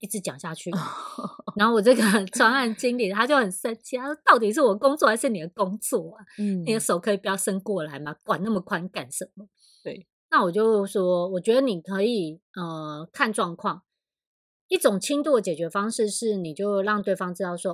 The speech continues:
Speaker 1: ：“哦，谢谢你的建议，我知道该怎么做。”
Speaker 2: 嗯。
Speaker 1: 或：“谢谢你的建议，我知道，呃，我会去评估看看。”
Speaker 2: 嗯。
Speaker 1: 这种是轻度沟通。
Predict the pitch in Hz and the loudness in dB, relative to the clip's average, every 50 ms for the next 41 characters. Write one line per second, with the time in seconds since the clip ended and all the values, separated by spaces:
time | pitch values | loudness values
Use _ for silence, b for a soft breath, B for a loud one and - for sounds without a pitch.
0 | - 254 262 277 233 185 156 135 - _ - 262 247 226 220 185 170 156 147 151 | -4 -4 -2 -2 0 -2 -4 -6 -12 _ -2 -2 0 0 0 -2 -4 -6 -8 -6
1 | - 202 180 170 180 175 156 147 143 151 151 143 139 139 147 - - 196 185 196 | -4 -4 -4 -4 -4 -4 -4 -4 -4 -4 -4 -4 -6 -8 -10 -10 -10 -6 -4 -4
2 | 175 160 - 165 - - 131 127 131 - 175 170 - _ _ _ _ _ _ - | -4 -4 -4 -6 -8 -8 -10 -14 -10 -8 -8 -8 -8 _ _ _ _ _ _ -8
3 | 190 185 170 - 269 254 233 - 294 262 - 262 202 185 170 160 160 - 196 185 | -8 -6 -2 0 2 2 2 0 -2 0 0 0 0 0 -2 -4 -4 -4 -4 -2
4 | 190 190 185 170 165 156 151 147 139 - - 190 185 185 202 190 175 160 151 147 | -2 -2 -4 -2 -4 -4 -4 -4 -6 -6 -6 -8 -6 -4 -4 -2 -2 -2 -2 -4
5 | 143 165 - _ - 170 160 160 160 156 202 220 - 185 - 190 165 160 - 175 | -8 -10 -14 _ -10 -8 -6 -6 -4 -2 -2 -2 -2 -4 -6 -6 -6 -6 -6 -8
6 | 165 165 175 147 143 - 165 151 - _ _ _ _ 202 185 175 165 151 _ _ | -6 -6 -8 -10 -10 -10 -10 -10 -10 _ _ _ _ -8 -8 -8 -8 -12 _ _
7 | _ _ _ _ - - _ - 269 226 208 156 156 - 233 190 - 226 196 190 | _ _ _ _ -20 -4 _ 2 2 2 2 0 -4 -4 -6 -4 -4 -4 -2 -2
8 | 214 196 156 - - 156 139 143 - 156 147 165 | -2 -2 -4 -4 -6 -6 -6 -6 -8 -12 -14 -14